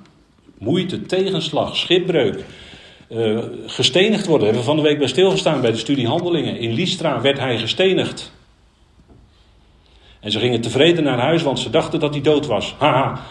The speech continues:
eindelijk Paulus het zwijgen opgelegd. Zo waren ze bezig, hoor. Dat was de vervolging door de traditie. Ze moesten die boodschap niet, ze moesten de boodschapper dus ook niet.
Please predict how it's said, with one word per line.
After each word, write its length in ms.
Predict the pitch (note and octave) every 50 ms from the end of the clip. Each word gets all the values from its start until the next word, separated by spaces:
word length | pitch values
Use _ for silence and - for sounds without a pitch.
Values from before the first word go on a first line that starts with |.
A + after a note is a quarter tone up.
| -
eindelijk 380 | - D3+ E3+ E3 E3 D#3+ D#3+ E3
Paulus 300 | - D#3+ D#3+ D#3+ D3+ C3
het 120 | D3+ C3+
zwijgen 280 | - E3 E3+ E3 D3 C#3+
opgelegd. 560 | C#3 C#3+ - - C3+ A#2 G#2 G#2 - - - - - - - - - - _ _ - - - - - - _ _ _ _ _ _ - _ _ _ _ _ _ _ _ _ _ _ _ _ _ _ _ _ - - - - - - - -
Zo 220 | - - G#3+ A#3+ A3+
waren 260 | F#3 D3 A#2+ G#2+ G#2
ze 100 | G2+ G#2+
bezig, 320 | G2+ G2 F#2 G2 C3 E3
hoor. 220 | E3 G#2+ G#2 C3+ C#3+
Dat 180 | D#3+ F3+ F3
was 140 | E3 D3+ B2
de 100 | B2+ B2
vervolging 680 | G#2+ A#2 A2+ - D3+ D3+ C3 G2+ G#2+ G#2 G#2 - - - - - - - - - _ _
door 300 | F2+ F2 A#2 A#2+ B2 A2+
de 120 | A2 A2
traditie. 760 | - - A2+ G#2+ A2 D3+ D3+ - - - B2 D3+ - - - - - - - _ _ - - - - - - _ _ _ _ - - _ _ - _ _ _ _ _ _ - _ _ _ _ _ _ _ _
Ze 140 | - - B2
moesten 260 | D#3 F#3+ - - D#3
die 100 | D#3 D3
boodschap 440 | B2+ B2+ B2 B2 - - F#2 - G#2+
niet, 200 | A2+ E3+ - -
ze 80 | -
moesten 280 | E3 D#3 B2 - - A#2+
de 60 | A#2
boodschapper 500 | A2+ C3+ D3+ D3 - - C3+ B2+ - A#2+
dus 180 | A#2 A#2 A2 B2
ook 180 | D3 D3+ -
niet. 240 | B2 A#2+ A#2 - -